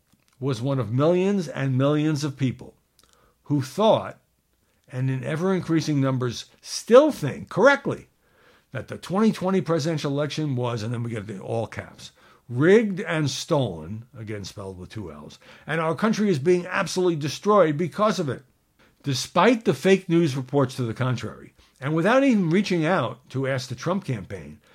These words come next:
Ms. Powell was not my attorney and never was, except at one event she was introduced as his attorney. It sort of doesn't matter whether she was helping him officially or unofficially.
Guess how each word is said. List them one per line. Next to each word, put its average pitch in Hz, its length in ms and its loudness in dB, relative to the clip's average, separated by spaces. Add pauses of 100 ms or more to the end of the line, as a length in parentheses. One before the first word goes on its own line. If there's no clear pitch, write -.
(240)
Ms. 143 160 -4
Powell 180 380 4
was 175 300 4
not 196 380 2
my 196 160 0
attorney 202 580 0
and 190 240 0
never 226 340 6
was, 185 680 0 (1080)
except 180 360 -2
at 170 80 -2
one 180 160 2
event 170 280 2
she 165 240 -4
was 190 280 2
introduced 98 720 -2 (880)
as 123 160 -6
his 107 180 -6
attorney. 98 540 -12 (720)
It 180 140 -2
sort 226 200 4
of 214 80 0
doesn't 165 340 4
matter 127 360 2
whether 127 240 2
she 117 140 -6
was 113 320 -4
helping 120 340 0
him 110 240 -4
officially 131 540 -2
or 120 160 -2
unofficially. 120 760 -6